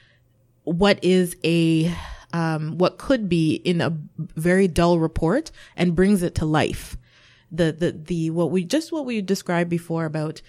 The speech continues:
the ups and downs and the frustrations, because it's not just, "Oh, my employees are unhappy." No, it's, "Well, do you want the most out of your employees, the, the greatest capacity?" Well, these are the issues that are hampering that, right? When you're looking for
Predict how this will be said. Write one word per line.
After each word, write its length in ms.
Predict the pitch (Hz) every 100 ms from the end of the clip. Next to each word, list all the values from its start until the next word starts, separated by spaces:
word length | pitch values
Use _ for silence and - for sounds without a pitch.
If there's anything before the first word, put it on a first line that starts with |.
| - _
the 120 | - -
ups 240 | 185 -
and 120 | 175
downs 280 | 165 165 170
and 100 | 160
the 40 | 147
frustrations, 600 | - - 165 165 165 165
because 200 | 190 247
it's 140 | 233
not 280 | 240 302 214
just, 300 | 202 190 -
"Oh, 560 | - 214 220 196 175 165 - - -
my 120 | 190
employees 320 | 196 202 190
are 80 | 170
unhappy." 480 | 165 170 175 156 - - _
No, 420 | 320 370 277 170
it's, 340 | 131 233 208 - - _ _
"Well, 180 | 214 247
do 160 | 208
you 80 | 240
want 240 | 240 262 262
the 80 |
most 320 | 240 240 269 233
out 80 |
of 120 | 214 196
your 180 | 185
employees, 500 | 185 - 269 220 180
the, 80 | 170
the 240 | 170 - 175
greatest 420 | 170 220 220 214
capacity?" 720 | - - 226 247 208 180 156 - -
Well, 140 | 190
these 320 | 196 247 277
are 80 | 269
the 180 | 233 -
issues 380 | 240 202 180 165
that 100 | 165
are 380 | 165 170 - -
hampering 640 | - 233 240 226 170 135 98
that, 400 | - 57 - -
right? 400 | 165 151 320 -
When 180 | 208 196
you're 120 | 185
looking 300 | 185 190 185
for 420 | 180 165 151 -